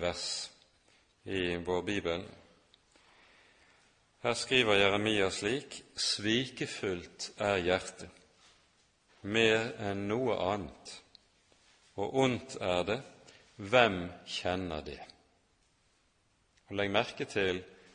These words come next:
nettopp dette som det slutter med. Hvem kjenner det? Nettopp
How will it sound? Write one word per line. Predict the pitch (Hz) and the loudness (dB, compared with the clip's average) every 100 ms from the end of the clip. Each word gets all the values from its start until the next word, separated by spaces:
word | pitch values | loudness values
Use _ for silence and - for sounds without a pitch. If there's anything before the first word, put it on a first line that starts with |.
| _ _ 113 | _ _ -4
nettopp | 123 - 95 87 | -2 -2 -6 0
dette | 98 - 87 82 - _ _ _ _ _ - | 0 0 -10 -10 -20 _ _ _ _ _ -10
som | 104 95 | -6 -4
det | 92 | -4
slutter | - 101 - 101 | -2 -4 -2 -6
med. | 80 76 - | -6 -10 -16
Hvem | 98 123 123 87 80 | -2 0 0 -2 -8
kjenner | - 95 101 80 | -2 -2 -2 -4
det? | 78 - - _ _ _ _ _ _ _ _ _ - - - - - _ | -6 -12 -20 _ _ _ _ _ _ _ _ _ -20 -20 -20 -20 -20 _
Nettopp | 131 143 - 113 | 0 0 0 -2